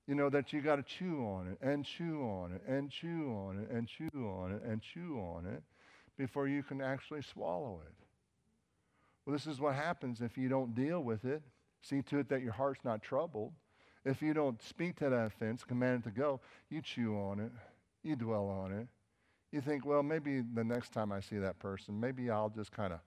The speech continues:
you know, fend them back." What are you dwelling on? You dwelling on those things which are pure, lovely, and a good report? Somebody say, "I want my soul back." We're not.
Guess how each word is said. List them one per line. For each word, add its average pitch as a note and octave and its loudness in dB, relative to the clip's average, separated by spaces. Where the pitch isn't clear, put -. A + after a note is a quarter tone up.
you A2+ -2
know, D#2 -10
fend A#2+ 2
them G2+ 2
back." - -6
What G#3 4
are A#3 0
you A#3 2
dwelling B3 -2
on? E2 -8
You C3+ 2
dwelling F#3+ 6
on F#3+ 6
those F#3 0
things F#3 0
which E3 -2
are D#3+ 0
pure, F3+ 0
lovely, F3+ 4
and E3+ 0
a D#3 0
good E3 -2
report? F3+ -4
Somebody D3+ 2
say, B2+ 2
"I A#2 8
want A2 2
my G2+ -4
soul G#2 0
back." F#2 -4
We're G3 2
not. G3+ 0